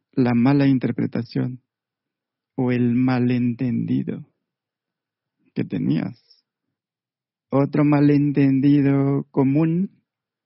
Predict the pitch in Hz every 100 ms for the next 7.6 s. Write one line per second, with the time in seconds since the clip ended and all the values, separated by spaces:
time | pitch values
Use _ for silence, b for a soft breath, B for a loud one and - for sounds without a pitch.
0 | _ _ _ _ _ _ - 127 - -
1 | 131 - 131 - 139 143 147 - - 131
2 | 123 113 - 147 151 143 151 131 104 -
3 | 113 135 156 147 - 127 131 127 - -
4 | - - - - - 143 - _ _ _
5 | _ _ _ _ _ _ _ - 139 127
6 | 156 165 156 147 - - 143 143 139 151
7 | 139 135 131 131 123 -